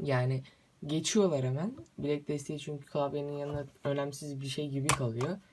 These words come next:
Ki bence yanlış. Ee, klavyenin bilek desteği gerçekten s-,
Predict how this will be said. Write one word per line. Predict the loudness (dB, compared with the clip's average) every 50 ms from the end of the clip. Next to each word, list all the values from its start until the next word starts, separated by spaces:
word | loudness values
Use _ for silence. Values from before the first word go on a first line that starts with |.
| _ _ -10
Ki | -4 -2 2
bence | 2 2 2 2 2 2
yanlış. | 2 2 0 -2 -4 -6 -6 -8 -8 -8 -8 -8 -10 -12 _ _ _ _ _ _ _ _ -20 -20 -20 -10 -4
Ee, | 0 2 4 4 4 2 0 -2 -4 -6 -12 _ _ _ _ _ _ -20 _ _ _ -10
klavyenin | -2 2 4 6 8 8 8 6 4 4 4 4 4 4
bilek | 4 2 0 0 4
desteği | 4 4 4 2 0 0 2
gerçekten | 2 2 0 0 0 -2 -2 -2 -2 -2
s-, | -2 -2 -4 -6 -2 2